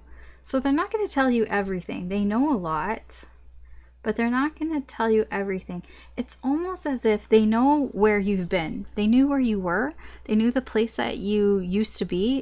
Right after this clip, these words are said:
in with this Death card, you know, before you transformed into whatever, this phoenix, whatever you wanna call it.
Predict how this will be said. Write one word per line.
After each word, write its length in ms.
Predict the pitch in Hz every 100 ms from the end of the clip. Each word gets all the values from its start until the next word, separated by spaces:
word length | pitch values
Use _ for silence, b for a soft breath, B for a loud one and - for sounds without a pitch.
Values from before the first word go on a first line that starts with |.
| -
in 260 | 185 202
with 140 | 190 -
this 160 | 180
Death 400 | - 175 190 -
card, 320 | - 180 185 190
you 100 | 180
know, 160 | 170
before 420 | 165 180 - 196
you 160 | 196 185
transformed 960 | - 190 185 - - 185 175 175 180 - B B B -
into 580 | 180 175 - 180 170 170
whatever, 340 | 160 - -
this 240 | 180 175 -
phoenix, 520 | 185 165 165 - -
whatever 240 | 175 170
you 160 | 175 175
wanna 180 | 170 170
call 300 | - 175 170
it. 180 | -